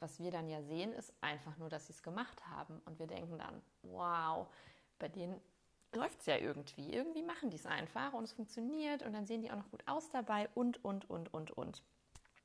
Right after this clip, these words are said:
Und ich möchte deswegen mit dir heute einfach mal darum, darüber sprechen, dass keiner perfekt ist und warum du diesen Anspruch an dich nicht mehr haben solltest, damit du endlich ins Tun kommst.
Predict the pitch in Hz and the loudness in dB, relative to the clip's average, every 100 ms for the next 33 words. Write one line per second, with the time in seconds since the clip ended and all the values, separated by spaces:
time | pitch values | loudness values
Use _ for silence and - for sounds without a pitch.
0 | - 202 180 - 240 262 254 220 208 - | -6 0 0 0 4 4 6 6 6 6
1 | 208 196 196 214 214 214 214 - 185 202 | 2 2 2 2 4 2 2 2 0 0
2 | 190 175 170 196 202 190 - - - 202 | -2 0 2 2 0 -4 -8 -4 2 4
3 | 214 190 - - 185 185 175 - - - | 6 4 0 0 0 0 -4 -4 -12 -18
4 | - - 165 - _ _ - 240 277 277 | -6 -4 -4 -10 _ _ 0 4 4 2
5 | 277 240 220 - 202 202 - - - - | 4 4 4 2 0 2 -2 -12 -12 -6
6 | 175 - 175 175 175 175 - 180 190 214 | -2 2 4 4 2 0 -6 -4 0 0
7 | - 202 214 - - 180 190 - 175 175 | 0 0 -2 -6 0 0 0 -2 -4 -2
8 | 196 - - 185 185 - 175 175 180 214 | -4 -6 -6 -4 -4 -4 -2 2 2 2
9 | 202 160 165 - 170 - 165 165 202 - | 0 0 0 -2 -8 -6 -4 -4 -4 -2
10 | 190 175 180 - 165 - - - 202 202 | -2 -2 -8 -8 -10 -10 -6 0 2 0
11 | - 170 165 - | -2 -4 -4 -6